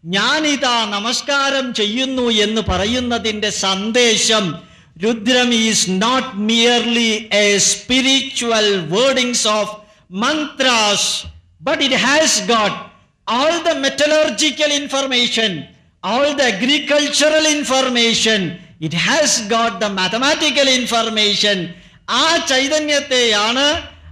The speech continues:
അതിരുദ്ര മഹായജ്ഞ സംഘാടകര് പാറശാലയിലേക്ക് കൊണ്ടുവന്ന് പൂജിക്കാൻ വേണ്ടി തയ്യാറായത് എന്ന് പറയുമ്പോഴാണ് ഭാരതീയ ചിന്താധാരകളില് ശാസ്ത്രവും ആത്മീയതയും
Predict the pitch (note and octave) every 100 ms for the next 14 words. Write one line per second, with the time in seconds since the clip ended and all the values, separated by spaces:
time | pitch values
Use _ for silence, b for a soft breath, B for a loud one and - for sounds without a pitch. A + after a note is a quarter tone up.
0 | - D#3+ F3+ A#3 C4 B3+ F#3+ A#3+ A#3 G#3
1 | F3+ A#3 C4+ C4 B3 A#3 A#3 G3 F#3+ G#3
2 | A3+ B3 B3 B3 C4 C#4+ F4 - - -
3 | - E3 F3+ A3+ B3+ - A#3 A3+ A#3 A3
4 | G#3+ G#3+ G#3 G#3+ G#3 G3+ G#3 B3 B3+ C4
5 | C#4 D#4 - - - - F3 A3 A#3 A#3
6 | G#3+ G#3 G3+ F#3 F#3 F#3 F#3 F#3 F3 G#3+
7 | A3+ B3+ A3+ G#3 G#3+ G#3 G#3 G3 F#3+ G#3
8 | A3 F#3 F3+ B3 C#4 C4+ A3+ F#3+ G#3+ C4+
9 | F4 - B B - D3 D#3 G#3 A3 G3+
10 | G3 G3 F#3+ F3+ G3 A3+ D4 B3+ B3 A#3
11 | G#3 G3 G3 G#3 B3+ D4 - B B -
12 | - A#3+ C#4 D4 - - D4+ C#4+ C4+ A#3+
13 | A#3 - G3 A#3+ - B3 C4 B3 B3 A#3
14 | A3+ G#3+ G#3